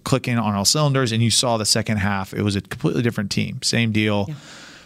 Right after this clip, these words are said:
Speaker 1: But you come into this week, I think, you know, I anticipate them to be clicking on all cylinders. It's the following weeks after that that you gotta be
Speaker 2: Right.
Speaker 1: aware of and say, Okay, look,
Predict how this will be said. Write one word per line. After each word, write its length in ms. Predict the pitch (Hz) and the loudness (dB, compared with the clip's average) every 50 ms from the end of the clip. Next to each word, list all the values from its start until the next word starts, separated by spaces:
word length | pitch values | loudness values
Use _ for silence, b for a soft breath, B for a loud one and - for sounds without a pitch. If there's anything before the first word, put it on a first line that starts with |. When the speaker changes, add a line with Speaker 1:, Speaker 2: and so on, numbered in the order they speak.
| B B B | B B B
Speaker 1:
But 320 | - 120 113 104 - - - | 0 0 0 -2 -6 -6 -2
you 140 | - 120 110 | 0 0 2
come 180 | - - 143 143 | 2 2 2 2
into 120 | 135 123 | 2 2
this 220 | 123 135 131 - - | 2 2 2 2 2
week, 240 | 117 113 110 101 - - | 2 2 0 0 -2 -4
I 80 | 107 | -4
think, 360 | - - 131 120 110 - - B B B B B B B | 0 0 0 0 -2 -6 -12 B B B B B B B
you 80 | - 117 | -2 0
know, 80 | 107 - - | 0 0 0
I 180 | 90 117 135 | -2 -2 0
anticipate 600 | 139 131 117 - 135 120 - 110 - 117 110 - - | 0 0 0 0 0 0 0 2 2 0 0 0 0
them 260 | 113 113 113 107 107 | 0 2 2 2 0
to 140 | - - 110 | 0 0 0
be 380 | 101 107 107 104 104 104 104 101 - - | 2 2 4 4 4 4 2 0 -2 -2
clicking 300 | - 123 117 - 123 117 | 0 0 2 2 2 4
on 120 | 113 110 | 4 4
all 140 | 107 107 104 | 4 2 2
cylinders. 560 | - - 110 107 104 104 101 101 95 95 - - - _ _ - | 2 2 2 2 2 2 2 2 0 0 -2 -4 -6 _ _ -4
It's 320 | - 113 101 - - - - | -2 -2 0 2 0 0 0
the 180 | 120 113 107 | -2 -2 -2
following 480 | - - - 117 110 110 107 104 101 98 | -2 0 0 2 2 2 2 2 2 2
weeks 180 | 101 101 - - | 2 2 2 0
after 260 | 98 92 92 - 95 | 0 -2 -2 -4 -4
that 200 | 90 82 - - | -4 -4 -6 -6
that 80 | - 104 | -4 -2
you 120 | 104 104 | 0 0
gotta 160 | 101 101 101 98 | 0 0 -2 -2
be 60 | 95 | -2
Speaker 2:
Right. 80 | 98 | 0
Speaker 1:
aware 320 | 98 95 95 95 95 95 92 | 0 0 0 0 0 0 -2
of 120 | 92 90 - | -2 -4 -4
and 120 | 101 - | -2 -2
say, 140 | - 101 101 | 0 0 0
Okay, 200 | 98 - 110 101 | -2 -2 -2 -2
look, 260 | 98 98 95 92 - | 0 0 -2 -4 -6